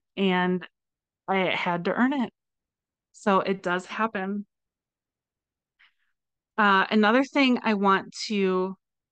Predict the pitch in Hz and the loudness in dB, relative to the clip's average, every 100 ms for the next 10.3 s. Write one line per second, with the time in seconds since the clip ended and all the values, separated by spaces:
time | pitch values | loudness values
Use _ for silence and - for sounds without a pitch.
0 | _ 208 214 196 185 185 190 180 170 170 | _ -2 2 2 2 2 0 0 -2 -2
1 | 175 196 - 208 247 285 262 247 233 220 | -6 -6 -4 -2 0 0 -2 0 0 0
2 | - 214 202 202 - 226 196 180 190 196 | -2 -4 -4 -4 -6 -4 -4 -4 -4 -2
3 | 202 - 202 175 190 190 - 190 170 160 | -4 -4 -8 -4 -2 -2 -2 -4 -4 -4
4 | 190 202 - - - 220 220 190 190 190 | 0 0 0 -6 0 2 2 0 -2 -2
5 | 202 202 233 254 247 202 180 208 - 214 | -2 0 2 2 0 0 0 -4 -4 -2
6 | 180 175 196 240 - - - _ _ 208 | -2 0 -2 -2 -6 -20 -20 _ _ -10
7 | - 202 196 226 240 208 208 202 196 - | -2 -2 2 2 2 0 -2 -2 -2 -2
8 | 202 190 190 180 175 196 185 190 180 185 | -4 -2 -2 -2 -2 -4 -4 -4 -4 -4
9 | 190 175 180 196 196 202 - 208 180 196 | -4 -4 -4 -4 -4 -6 -4 -6 -4 -2
10 | 175 160 | 0 -2